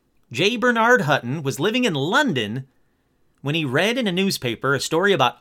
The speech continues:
Operation Gomorrah, which was an air raid on Hamburg. This is eleven years later. Nineteen forty-three, Operation Gomorrah did happen at the Hamburg shipyard,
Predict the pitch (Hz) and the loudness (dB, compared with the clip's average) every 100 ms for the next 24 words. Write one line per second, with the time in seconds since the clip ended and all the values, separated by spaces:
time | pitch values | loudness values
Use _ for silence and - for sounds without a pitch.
0 | 131 170 202 180 196 - 220 220 160 143 | -2 0 0 0 -2 -2 -4 -4 -2 -2
1 | 127 135 98 76 - _ _ _ _ 135 | 0 0 0 -6 -14 _ _ _ _ -6
2 | 139 160 170 147 135 175 233 220 131 113 | 0 0 2 -2 -6 0 2 2 2 0
3 | 127 131 147 135 175 190 104 85 71 - | -2 -2 -4 -4 -4 -4 -6 -10 -14 -20
4 | _ _ _ _ _ _ _ _ _ _ | _ _ _ _ _ _ _ _ _ _
5 | _ _ 135 147 160 156 123 127 156 202 | _ _ -8 -4 -2 -2 0 -2 -2 -2
6 | 208 156 160 175 135 120 139 117 78 - | -4 -4 -4 -4 -4 -2 -2 -2 -8 -12
7 | _ 120 180 - 196 202 - 190 196 190 | _ -10 -10 -6 -4 -4 -4 -4 -4 -6
8 | - 180 160 104 - 120 131 156 165 202 | -6 -4 -4 -4 -4 -4 -2 -4 -4 -4
9 | 196 160 123 123 120 107 - 156 196 202 | -4 -2 0 -2 -4 -8 -2 0 0 0
10 | 233 - 110 104 107 - _ _ _ _ | -2 -4 -8 -10 -12 -16 _ _ _ _
11 | _ _ _ - 143 180 190 165 196 190 | _ _ _ 0 0 0 -2 -4 -2 -2
12 | 190 151 - 233 110 95 95 98 | -4 -4 -6 -6 -4 -4 -4 -8